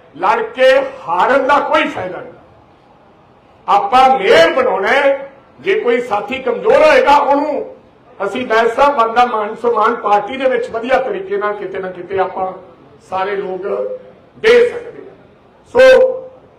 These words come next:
ਇਹਨਾਂ ਚੀਜ਼ਾਂ ਦਾ ਧਿਆਨ ਰੱਖਦੇ ਹੋਏ ਮੈਂ ਦਿਲ ਦੀਆਂ ਗਹਿਰਾਈਆਂ ਚੋਂ ਐਵੇਂ ਲੈਕਚਰ ਜ਼ਿਆਦਾ ਦੇਣ ਲੱਗ ਪਿਆ। ਮੈਂ ਸਿਰ ਝੁਕਾ ਕੇ ਬਾਬਾ ਸੁੱਖ ਰੱਖੇ,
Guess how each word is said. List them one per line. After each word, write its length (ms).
ਇਹਨਾਂ 320
ਚੀਜ਼ਾਂ 300
ਦਾ 120
ਧਿਆਨ 380
ਰੱਖਦੇ 280
ਹੋਏ 360
ਮੈਂ 100
ਦਿਲ 260
ਦੀਆਂ 220
ਗਹਿਰਾਈਆਂ 420
ਚੋਂ 200
ਐਵੇਂ 240
ਲੈਕਚਰ 360
ਜ਼ਿਆਦਾ 400
ਦੇਣ 220
ਲੱਗ 160
ਪਿਆ। 220
ਮੈਂ 180
ਸਿਰ 340
ਝੁਕਾ 300
ਕੇ 180
ਬਾਬਾ 320
ਸੁੱਖ 340
ਰੱਖੇ, 600